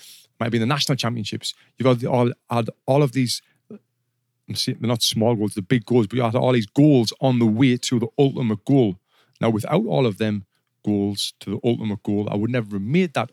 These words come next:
ultimate goal because I would have got disheartened and bored, you know what I mean? So you're not just training for the Olympics, you're training for all these other little tournaments, uh, all these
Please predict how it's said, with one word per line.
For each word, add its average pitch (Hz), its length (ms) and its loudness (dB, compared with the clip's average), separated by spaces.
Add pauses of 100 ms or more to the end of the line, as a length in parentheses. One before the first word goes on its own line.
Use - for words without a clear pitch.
(140)
ultimate 107 420 -4
goal 98 300 -6 (260)
because - 160 -12
I 120 60 0
would 107 120 -2
have 107 80 -8
got 98 140 -8 (140)
disheartened 110 480 -6
and 92 180 -10 (460)
bored, 104 420 -2
you 95 80 -10
know 95 80 -6
what 101 80 -6
I 110 40 -6
mean? 113 240 -6 (440)
So - 140 -4
you're 131 80 2
not 147 80 0
just 156 160 0
training 135 220 2
for 120 100 -4
the 107 80 2
Olympics, 135 320 -2
you're - 60 -12
training 113 160 -2
for 104 180 0 (280)
all 120 160 2
these 110 260 0
other 104 340 0 (340)
little 110 220 -2
tournaments, 104 720 -4 (200)
uh, - 180 -8 (500)
all 117 140 0
these 117 200 -2